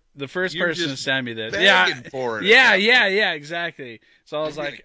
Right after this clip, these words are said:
Speaker 2: gonna get it.
Speaker 1: so I was like, "All right, the first person that sends me this, you're out." <laughs> Just to be, just to be a fucker, you know.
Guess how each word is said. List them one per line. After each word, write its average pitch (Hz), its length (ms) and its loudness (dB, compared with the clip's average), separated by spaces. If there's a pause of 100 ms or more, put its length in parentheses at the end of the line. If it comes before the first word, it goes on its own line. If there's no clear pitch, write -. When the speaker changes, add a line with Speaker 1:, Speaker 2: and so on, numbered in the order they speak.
Speaker 2:
gonna 143 140 -16
get 107 220 -14
it. 170 60 -14
Speaker 1:
so 165 140 -8
I 160 400 -6
was 151 140 -8
like, 139 160 -8
"All 139 80 -8
right, 139 100 -8
the 135 80 -12
first 151 320 -12
person 143 320 -12
that 127 120 -18
sends 131 280 -14
me 127 100 -16
this, 127 280 -14
you're 107 160 -14
out." 95 240 -16 (640)
<laughs> - 720 -12
Just 208 240 -4
to 220 80 -8
be, 202 200 -2
just 175 340 -6
to 175 60 -12
be 143 140 -8
a 139 80 -6
fucker, 131 380 -14
you 107 240 -20
know. 98 260 -20